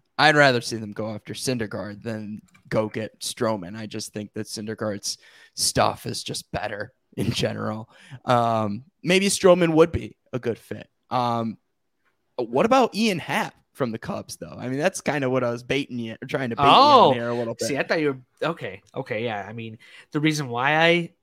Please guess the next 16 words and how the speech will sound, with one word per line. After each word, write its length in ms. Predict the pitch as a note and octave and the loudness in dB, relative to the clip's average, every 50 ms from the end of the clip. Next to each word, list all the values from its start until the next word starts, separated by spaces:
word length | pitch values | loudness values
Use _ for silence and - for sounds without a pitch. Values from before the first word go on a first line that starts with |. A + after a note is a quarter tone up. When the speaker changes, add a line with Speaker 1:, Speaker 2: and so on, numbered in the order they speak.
| _ - C#3+ | _ -20 -10
Speaker 2:
didn't 180 | - F3 E3+ F3+ | -6 -6 -4 -4
even 220 | F3+ F3 F3+ F3 | -4 -6 -8 -8
try 160 | - F#3 F#3 F#3 | -4 -4 -2 -2
that 60 | F#3 | -2
is 120 | E3+ - | -4 -6
because 240 | - - - C3 A#2 | -10 -12 -10 -10 -10
I 140 | - A#2 A#2+ | -10 -10 -10
just 180 | A#2+ A2+ - | -12 -12 -12
don't 180 | - A2+ A2 - | -12 -12 -12 -14
think 140 | - A#2 - | -16 -16 -14
that's 220 | - G#2+ G2+ - A2 | -14 -14 -14 -14 -18
a 60 | G#2 _ | -20 _
trade 260 | - - A#2 A2 A2 A2+ _ | -14 -12 -12 -12 -12 -14 _
possible. 580 | - G#2 G2+ - - C#3+ C#3+ D#3+ F#3+ G#3 - _ _ _ _ _ _ _ - | -16 -16 -14 -12 -12 -6 -2 -2 -2 -2 -6 _ _ _ _ _ _ _ -6
Um, 920 | C3 B2 A#2+ A#2+ A#2+ A#2 A#2 A#2 A#2 A2+ A2 A2 A2 G#2+ A2 A2 G#2+ G2 _ _ E3 | -4 -4 -4 -4 -4 -4 -4 -4 -6 -6 -6 -8 -8 -10 -12 -16 -20 -20 _ _ -12
because 1040 | D3 C#3 - - - C3 B2+ B2 A#2+ A#2+ A#2 A#2 A#2 A#2 A#2 - - - - - | -12 -12 -12 -10 -6 -4 -2 -2 -2 -2 -2 -4 -6 -6 -8 -8 -8 -8 -8 -8